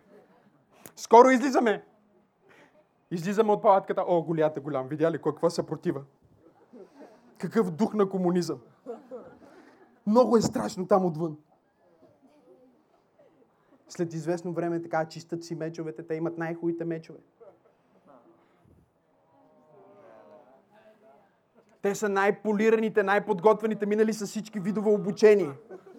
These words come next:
Меча им е готов. Цял живот са полирали този меч. Полирали са го с специални материали, с специално, спи-, най-специалния материал за полиране са използвали.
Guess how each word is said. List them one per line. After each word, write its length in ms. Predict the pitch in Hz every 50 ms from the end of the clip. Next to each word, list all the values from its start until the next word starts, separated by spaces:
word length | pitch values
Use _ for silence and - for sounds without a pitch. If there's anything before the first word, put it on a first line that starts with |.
| - - 214 - - - _ _ _ _ _ _ -
Меча 380 | 196 214 226 233 233 233 - 240
им 140 | 226 226
е 40 | 226
готов. 500 | 208 185 208 208 226 - 156 - - - _ _ - - _ - _ _ _ _ _ - _ _ _ -
Цял 260 | - - 240 240 240
живот 380 | 226 160 208 208 170 226 220 220
са 120 | - 220
полирали 480 | - - 202 208 220 226 220 208 208 -
този 200 | - 208 208 208
меч. 440 | 202 196 185 190 - - - - - - - _ _ _ _ - 339 - 294 - 494 480 277 269 269 269 - - - - - - - - - _ _ - - _ _
Полирали 500 | 240 254 233 262 262 269 269 254 269 240
са 160 | 208 - 277
го 140 | 208 254 240
с 140 | - 240 214
специални 840 | - - - 208 165 - 262 254 262 269 269 262 269 254 247 202 - -
материали, 680 | - 240 247 240 233 247 - 415 233 233 220 208 196 196
с 120 | - -
специално, 540 | 170 - - 208 165 - 233 233 247 247 233
спи-, 240 | 175 - _ 196 160
най-специалния 800 | 165 208 226 240 262 - - - 233 170 240 240 233 247 247 247
материал 580 | 233 226 - 233 220 208 202 202 220 226 240 240
за 220 | 214 202 220 -
полиране 420 | - 202 208 226 226 226 220 214 196
са 120 | 202 190
използвали. 520 | 185 - - 196 190 180 170 151 151 135